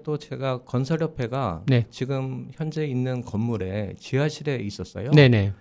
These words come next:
Speaker 1: 아주 조그만 곳에 있었었는데 제가 그 이 층으로 한 천 스퀘어피트 정도
Speaker 2: 네.
Speaker 1: 그 공사를 해서 올라가게 됐습니다.
Speaker 2: 네.
Speaker 1: 그래서 올라가서 이제 제대로 하는데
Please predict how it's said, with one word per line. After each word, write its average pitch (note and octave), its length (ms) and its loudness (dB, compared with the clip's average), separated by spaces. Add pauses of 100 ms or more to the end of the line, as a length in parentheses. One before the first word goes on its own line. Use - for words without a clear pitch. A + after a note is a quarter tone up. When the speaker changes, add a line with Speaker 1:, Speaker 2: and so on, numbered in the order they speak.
(260)
Speaker 1:
아주 A2+ 260 -8
조그만 B2 500 -4
곳에 A2+ 220 -6
있었었는데 G#2 760 -6 (380)
제가 B2+ 240 -2
그 C3 100 -2
이 B2+ 140 -2
층으로 C3 440 -4
한 A#2 280 -6 (140)
천 F#3 220 -6
스퀘어피트 D#3 600 -8
정도 G#2 560 -6
Speaker 2:
네. A#2 280 2 (200)
Speaker 1:
그 A2 500 -8
공사를 C3 420 -2
해서 A#2+ 180 -4
올라가게 A2 460 -2
됐습니다. F2 480 -6
Speaker 2:
네. A#2+ 180 6 (1200)
Speaker 1:
그래서 B2+ 640 -2 (180)
올라가서 C3+ 840 -2
이제 B2 360 -4 (160)
제대로 C#3 360 0
하는데 D3+ 560 -4